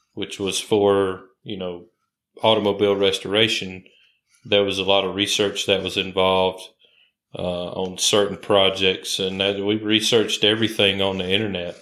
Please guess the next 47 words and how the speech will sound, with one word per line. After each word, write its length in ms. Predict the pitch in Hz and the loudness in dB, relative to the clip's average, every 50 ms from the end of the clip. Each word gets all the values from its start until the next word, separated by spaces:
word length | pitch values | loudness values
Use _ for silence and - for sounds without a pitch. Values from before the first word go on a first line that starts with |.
| - _ _ _ _ _ _ _ _ _ - | -20 _ _ _ _ _ _ _ _ _ -6
And 120 | 107 101 98 | -2 -2 -2
if, 220 | 92 - - - | -2 -4 -6 -6
you 100 | 95 104 | -2 0
know, 120 | 98 95 | 2 2
if 160 | 98 95 - 107 | 2 0 -2 -8
you 60 | 104 | -4
couldn't 320 | - - 117 101 - 92 | 0 0 0 0 0 -2
find 360 | - - 107 113 127 127 101 | -2 0 2 2 2 2 0
it, 160 | 101 101 101 98 | 0 -2 0 0
then, 320 | 101 101 101 98 92 - - - _ - - _ _ _ _ _ _ _ _ _ _ - | 0 0 0 0 -4 -10 -14 -20 _ -20 -20 _ _ _ _ _ _ _ _ _ _ -12
uh, 40 | |
you 440 | - - - 98 98 98 98 101 101 | -10 -8 -8 -8 -10 -10 -8 -6 -4
know, 100 | 98 98 | -2 -2
you, 220 | 95 98 101 101 - _ - | -2 -2 -4 -6 -10 _ -8
you 100 | 117 104 | -8 -4
tried 300 | - - 113 104 98 95 | 0 2 2 2 2 0
to 60 | 101 | 0
find 260 | - 110 101 101 95 | 0 2 2 2 0
a 100 | 92 90 | -4 -4
book 340 | 90 98 95 95 95 95 - | -2 -2 0 0 -2 -4 -6
or 60 | 98 | -6
something 380 | 95 - 110 98 98 - 92 95 | -2 0 0 0 0 -2 -2 0
like 240 | 95 95 95 - | 0 0 0 2
that, 240 | - 101 101 98 95 | 2 4 4 4 2
but 160 | - 101 101 | 0 -4 -2
pretty 180 | - - 123 143 | -2 0 0 2
much 360 | 139 120 113 110 110 - - | 2 2 2 2 2 -2 -4
you 80 | 120 113 | -4 -4
could 180 | - 110 - | -6 -10 -4
find 340 | - - 107 107 107 104 101 | 0 2 4 4 2 2 0
whatever 300 | 101 104 104 107 107 101 | 0 0 2 2 0 0
you 100 | 104 101 | -2 -4
needed 260 | 101 104 104 104 98 | -2 -2 -2 -2 -4
to 40 | 98 | -6
find 400 | - - 101 104 113 110 101 98 | -2 0 2 2 2 2 0 -2
on 120 | 98 101 98 | -2 -2 -2
the 60 | 95 | -4
internet. 440 | 101 113 110 98 90 90 87 - - _ _ _ _ _ _ _ _ _ _ _ _ _ _ | -4 -4 -6 -6 -8 -8 -10 -12 -16 _ _ _ _ _ _ _ _ _ _ _ _ _ _
And 140 | - 87 90 | -6 -2 0
that 160 | 95 95 98 | 0 0 0
was 600 | 98 95 92 95 - - - - - - - - - | 0 -2 -2 -2 -2 -2 -2 -2 -4 -4 -6 -6 -6
two 180 | - - 107 107 | -6 -6 -2 0
thousand, 480 | - 98 95 98 98 95 95 95 95 | 2 4 6 6 6 4 2 -2 -6
two 140 | - - 101 | -8 -10 -4
thousand 440 | 95 95 95 95 95 92 - 92 92 | -2 0 2 2 0 0 -4 -8 -6
one. 320 | 92 98 104 101 95 92 - - - _ _ _ _ _ _ _ _ _ _ _ _ _ _ _ _ _ _ _ _ _ _ _ _ _ - 131 _ _ | -4 -4 -2 -2 -4 -6 -10 -16 -20 _ _ _ _ _ _ _ _ _ _ _ _ _ _ _ _ _ _ _ _ _ _ _ _ _ -20 -20 _ _
Today, 800 | - - 113 104 104 107 120 127 120 113 110 110 107 107 107 104 | -6 -4 -2 0 2 4 4 4 4 4 4 4 4 2 2 -2